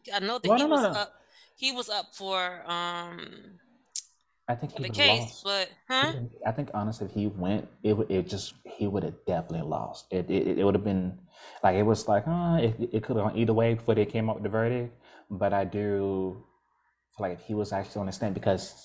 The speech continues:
Speaker 2: certain things didn't make sense. And I think once we, if we got his story, and also because his past history of lying, like, I would, if I was a lawyer, I would bring up the fact that he,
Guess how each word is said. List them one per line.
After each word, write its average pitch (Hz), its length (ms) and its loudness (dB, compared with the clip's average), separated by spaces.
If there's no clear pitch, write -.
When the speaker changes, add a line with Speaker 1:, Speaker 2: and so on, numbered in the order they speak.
Speaker 2:
certain 147 260 6
things 110 340 4
didn't 104 340 2
make 98 220 0
sense. 117 340 -2
And 98 120 -4
I 95 60 0
think 95 200 -6
once 95 320 -4
we, 92 140 4
if 95 200 -4
we 92 60 -2
got 92 300 4
his 117 140 -2
story, 135 540 2
and 104 120 4
also 107 720 2
because 117 680 0
his - 220 -8
past 113 460 4
history 113 280 0
of 92 160 -2
lying, 110 500 -2
like, 92 120 2
I 110 120 10
would, 143 260 6
if 110 120 6
I 120 140 8
was 123 140 2
a 120 60 0
lawyer, 131 360 4
I 123 80 4
would 117 180 -2
bring 110 160 -2
up 98 60 -4
the 104 60 -12
fact 101 280 -4
that 95 100 -2
he, 104 180 0